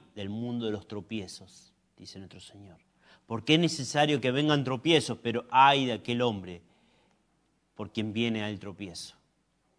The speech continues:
Los cristianos que provocan tropiezo, o, o, en definitiva, los cristianos que hagan pecar a otros,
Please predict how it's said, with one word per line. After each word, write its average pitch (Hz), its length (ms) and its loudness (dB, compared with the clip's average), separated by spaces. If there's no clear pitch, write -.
Los 107 100 -12
cristianos 147 640 0
que 117 120 -10
provocan 127 640 -2
tropiezo, 135 840 -2
o, 113 120 -6
o, 127 160 -2
en 120 160 0
definitiva, 127 520 4
los 117 320 0
cristianos 151 440 0
que 147 120 0
hagan 151 260 8
pecar 156 300 8
a 160 100 12
otros, 113 580 6